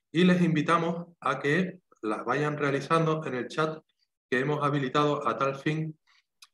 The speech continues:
a medida que les vayan surgiendo. Eh, recordarles también que este encuentro se difundirá posteriormente en nuestro cana-, canal de YouTube.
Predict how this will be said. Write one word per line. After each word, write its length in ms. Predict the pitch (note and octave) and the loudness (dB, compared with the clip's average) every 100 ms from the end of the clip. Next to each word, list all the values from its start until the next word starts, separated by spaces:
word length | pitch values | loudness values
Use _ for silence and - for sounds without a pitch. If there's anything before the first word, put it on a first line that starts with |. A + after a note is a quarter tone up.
| _ _ _ _ | _ _ _ _
a 80 | C3+ | -2
medida 320 | B2+ C#3+ D#3+ | 0 4 4
que 100 | D#3 | 4
les 100 | C#3+ | 2
vayan 240 | D3 D3 C#3+ | 2 2 0
surgiendo. 680 | D3 C#3+ F#3+ F3 G2+ F#2+ - _ | -4 2 4 4 0 -6 -14 _
Eh, 420 | - B2+ B2+ B2+ - | -8 -6 -6 -10 -12
recordarles 580 | - C3+ B2+ D#3 E3+ E3 | -8 -6 -2 0 0 0
también 340 | D#3+ E3 D#3+ | -2 -2 -4
que 100 | D3+ | -6
este 160 | C#3+ C#3+ | -6 -6
encuentro 500 | C#3+ E3 E3 E3 G#2 | -4 0 0 -2 -8
se 160 | - | -4
difundirá 520 | A#2 A#2 C3 A#2+ D#3 D#3 | -2 -2 -4 -2 0 0
posteriormente 840 | - - A#2+ C#3 C#3+ D#3+ B2 F#2+ - _ _ _ - | -4 -2 0 0 0 0 0 -6 -12 _ _ _ -12
en 160 | B2 | -8
nuestro 280 | B2+ A#2+ B2+ | -6 -4 -4
cana-, 380 | A#2+ C3 C#3+ - - | -2 -2 -4 -8 -10
canal 280 | B2 C#3+ | -4 0
de 140 | D3 D3 | 2 2
YouTube. 480 | E3+ G3+ G3+ - | 4 4 2 -2